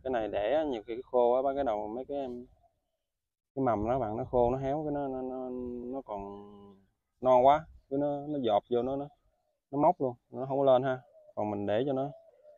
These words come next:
nó khô quá, nó chín tới như vậy nè, rồi để hột nó chất lượng ha. Đó. À, như mấy cái này là nó tới luôn nè, nó chín tới mà nó mốc luôn đó. Nè, như vậy là để giống ok nè.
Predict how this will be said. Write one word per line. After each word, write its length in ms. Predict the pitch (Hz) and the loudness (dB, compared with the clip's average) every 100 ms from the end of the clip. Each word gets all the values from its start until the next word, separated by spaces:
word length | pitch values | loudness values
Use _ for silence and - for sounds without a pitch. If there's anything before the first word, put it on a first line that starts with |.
| - | -12
nó 80 | 151 | -2
khô 340 | - 127 123 | 6 10 10
quá, 600 | 120 127 151 165 170 165 - _ _ _ - - | 10 8 8 4 0 -2 -6 _ _ _ -20 -10
nó 80 | 131 | -8
chín 300 | 127 139 165 | 0 2 4
tới 240 | 151 143 170 | 8 8 8
như 140 | 139 | 4
vậy 120 | 110 | 0
nè, 100 | 101 101 - - | -4 -8 -14 -18
rồi 160 | 104 101 101 | -14 -8 -4
để 220 | 104 139 | -2 -2
hột 280 | 110 104 123 | -4 -6 -6
nó 80 | |
chất 200 | 127 147 | -8 -4
lượng 180 | 113 110 | -2 -2
ha. 120 | 120 120 _ _ | -4 -8 _ _
Đó. 320 | 113 117 135 - _ _ _ | -10 -8 -8 -10 _ _ _
À, 220 | - 117 110 | -2 0 2
như 140 | 120 | 2
mấy 160 | 131 143 | 2 2
cái 80 | |
này 200 | 135 107 | 2 2
là 100 | 101 | 0
nó 120 | 104 123 - | -2 -2 6
tới 220 | 139 175 | 8 8
luôn 200 | 143 117 | 6 0
nè, 80 | 107 | -4
nó 120 | 113 | -6
chín 180 | 143 160 | -4 0
tới 220 | 160 156 | 6 6
mà 80 | 160 | 6
nó 80 | 123 | 2
mốc 280 | 143 165 - | 2 2 0
luôn 120 | 120 | -4
đó. 100 | 127 - _ _ _ _ _ _ _ _ - | -4 -10 _ _ _ _ _ _ _ _ -12
Nè, 140 | 101 104 - | -10 -12 -8
như 180 | 113 117 | -4 0
vậy 160 | 104 | 0
là 140 | 101 101 | -2 -2
để 120 | 107 | 0
giống 300 | 127 131 165 | 4 2 2
ok 200 | 120 - | -2 0
nè. 340 | 120 113 104 | 0 0 -4